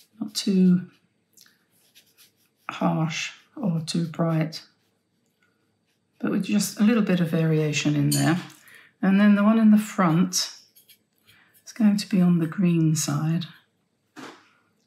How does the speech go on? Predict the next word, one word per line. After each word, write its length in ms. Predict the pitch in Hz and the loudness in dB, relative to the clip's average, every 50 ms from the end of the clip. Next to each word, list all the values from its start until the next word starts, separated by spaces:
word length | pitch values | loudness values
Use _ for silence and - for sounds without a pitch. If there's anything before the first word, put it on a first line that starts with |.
| _ - _ _ _ _ - - _ _ _ _ _ _ _ _ _ _ _ _ _ _ _ _ _ _ _ _ _ _ _ _ _ _ _ _ _ _ _ _ _ _ _ _ _ _ _ _ - _ _ _ _ _ _ _ _ _ _ - | _ -20 _ _ _ _ -20 -20 _ _ _ _ _ _ _ _ _ _ _ _ _ _ _ _ _ _ _ _ _ _ _ _ _ _ _ _ _ _ _ _ _ _ _ _ _ _ _ _ -20 _ _ _ _ _ _ _ _ _ _ -6
So 280 | 185 175 160 156 160 | -6 -4 -4 -4 -6